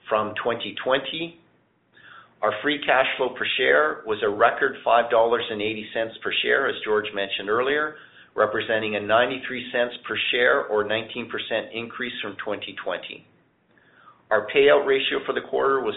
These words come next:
forty-four point one percent, or if you normalize for a four-year, full year at our current dividend policy rate and shares outstanding, it's forty-five point one percent.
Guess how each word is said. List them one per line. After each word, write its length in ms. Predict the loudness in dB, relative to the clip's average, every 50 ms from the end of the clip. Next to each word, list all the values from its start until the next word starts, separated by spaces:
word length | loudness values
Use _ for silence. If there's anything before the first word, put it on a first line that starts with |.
| -4 -2
forty-four 560 | -2 -2 -2 -2 -6 -2 0 0 0 0 -2
point 280 | -4 -4 -4 -4 -2 -2
one 240 | -2 -2 -2 -2
percent, 520 | -6 -6 -6 -4 0 2 2 2 2 0 -4 -12 -20 -20 -20 -20 -20 -20 -20 _ _ 2
or 220 | 4 6 6 6
if 80 | 4 0
you 80 | -4 -2
normalize 640 | 0 2 2 2 2 4 6 6 6 6 4 2 -2 -6 -2
for 240 | 0 2 4 4 4
a 60 | 2 0 -2
four-year, 580 | 2 4 4 4 4 0 -2 -2 -4 -4 -4 -6 -2
full 180 | 0 0 0 0
year 320 | -2 -4 -2 2 4 4
at 80 | 4 4
our 140 | 2 0 -2 -4
current 260 | -6 -6 -6 -8 -6 -2
dividend 440 | -2 0 0 0 -2 -4 -6 -8
policy 560 | -6 -2 0 0 0 0 -2 -6 -8 -8 -8 -4
rate 340 | 0 0 2 2 0 -2 -8 -12 -18 -20 -20 -20 _ _ _ -6
and 180 | -4 -4 -2 -2 -2 0
shares 240 | 2 4 2 2 2 2
outstanding, 640 | 0 0 -2 -4 -2 0 0 0 0 -2 -4 -6 -6 -6
it's 240 | -8 -8 -8 -8 -10 -10 -2
forty-five 580 | 0 0 0 0 -4 -2 0 2 2 2 0 -6
point 220 | -8 -10 -8 -8 -8
one 200 | -8 -8 -8 -10
percent. 440 | -12 -14 -14 -12 -10 -10 -10 -10